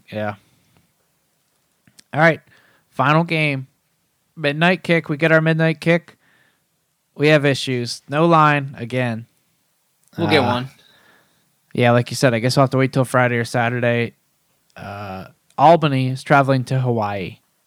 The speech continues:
Speaker 2: I, I'm a little butthurt about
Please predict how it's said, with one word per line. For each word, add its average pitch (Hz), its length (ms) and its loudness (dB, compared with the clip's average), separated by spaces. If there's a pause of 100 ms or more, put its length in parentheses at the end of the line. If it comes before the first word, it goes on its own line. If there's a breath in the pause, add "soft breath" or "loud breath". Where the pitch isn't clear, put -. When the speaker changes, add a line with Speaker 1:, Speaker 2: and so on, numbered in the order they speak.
(1200 loud breath)
Speaker 2:
I, 226 180 0 (120)
I'm 160 80 4
a 139 40 2
little 117 220 2
butthurt 107 420 2
about 98 360 -4